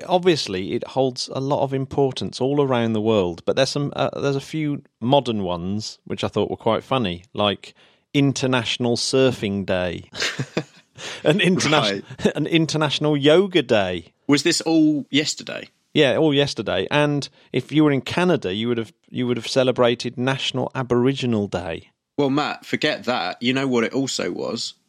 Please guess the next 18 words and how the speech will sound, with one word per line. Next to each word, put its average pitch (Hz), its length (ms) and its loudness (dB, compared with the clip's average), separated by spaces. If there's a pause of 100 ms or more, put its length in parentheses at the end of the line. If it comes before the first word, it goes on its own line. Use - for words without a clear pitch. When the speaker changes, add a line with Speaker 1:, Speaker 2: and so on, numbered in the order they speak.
(140)
Speaker 2:
International 131 560 -4
Selfie 143 680 -2
Day. 80 320 -4 (520)
Speaker 1:
Was 220 200 4
it 135 200 0
yesterday? 117 600 0 (460)
Speaker 2:
Yeah, 123 280 0 (140)
apparently. 110 540 -4
That's 107 280 -6
what 113 120 0
I 113 80 2
Speaker 1:
No. - 0 -
Speaker 2:
saw 101 200 0
when 98 140 0
I 101 80 -2
logged 101 280 -2
onto 101 240 -4
Twitter. - 500 -4